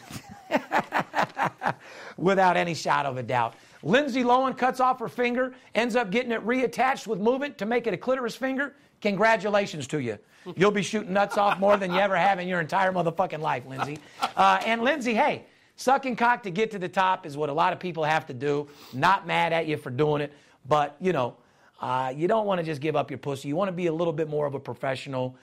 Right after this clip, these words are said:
Uh, you know, get back to work. You probably can still do a few things. And, uh, they're always looking for a funny freckle-faced redhead. All right, Lindsay? Get your ass back to work. Stop being so goddamn lazy. And let's go get fucking paid.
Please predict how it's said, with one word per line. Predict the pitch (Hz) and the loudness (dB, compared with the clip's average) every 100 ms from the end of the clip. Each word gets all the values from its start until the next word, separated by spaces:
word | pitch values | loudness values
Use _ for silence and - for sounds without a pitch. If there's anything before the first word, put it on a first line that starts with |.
| _ - | _ -6
Uh, | 123 123 120 117 117 | 0 2 2 0 -4
you | - | -6
know, | 131 120 | -4 0
get | 180 | 0
back | 185 180 175 | 2 0 -2
to | |
work. | 135 147 151 151 | 0 2 2 -2
You | 123 | 0
probably | 170 165 | 2 2
can | - | -2
still | 123 165 135 | -6 -2 -2
do | 135 135 | -2 -4
a | |
few | 127 135 | -4 -6
things. | 127 131 135 143 | -4 -4 -4 -8
And, | 135 139 143 | -10 -6 -2
uh, | 147 - _ | -4 -6 _
they're | 185 | -6
always | 285 226 | -2 -2
looking | 214 196 | -4 -6
for | - 170 | -6 -6
a | |
funny | 135 175 147 | -4 -4 -4
freckle-faced | 156 143 127 131 113 | -4 -6 -6 -8 -6
redhead. | 110 98 - - 127 | -10 -10 -14 -14 -4
All | |
right, | 165 220 | -4 -2
Lindsay? | 226 214 214 - - - | -4 -6 -10 -14 -12 -6
Get | 349 | -4
your | 254 | 2
ass | 226 220 | 2 2
back | 180 208 - | 0 0 0
to | |
work. | 165 170 160 - - | 0 0 0 -6 -6
Stop | - 311 277 | 2 2 2
being | 269 | -2
so | 240 240 | 0 0
goddamn | 208 208 202 185 202 | 2 2 2 0 2
lazy. | 160 170 180 233 - - | 2 2 0 -2 -4 -2
And | 214 | 2
let's | 277 - | 2 2
go | 320 | 2
get | 302 294 | 0 2
fucking | 302 285 226 | 2 2 -2
paid. | 233 294 226 123 | 0 2 2 -2